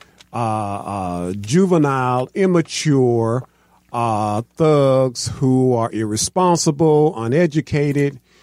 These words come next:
And here you are showing them that those stereotypes are not true, because a lot of men are trying.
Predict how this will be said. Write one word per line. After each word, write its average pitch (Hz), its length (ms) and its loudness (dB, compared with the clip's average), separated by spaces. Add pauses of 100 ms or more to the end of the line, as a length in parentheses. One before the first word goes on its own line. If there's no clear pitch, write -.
(180)
And 110 160 -2
here 170 240 4
you 233 280 2
are 107 360 -2 (400)
showing 196 600 2
them 104 520 -2 (320)
that 135 480 -2 (160)
those - 320 -2 (120)
stereotypes 165 840 -2
are 147 100 -2
not 185 300 0
true, 330 580 -2 (600)
because 139 360 -2
a 147 60 0
lot 160 400 2
of 196 80 2
men 160 640 2 (360)
are 135 140 0
trying. 143 960 -2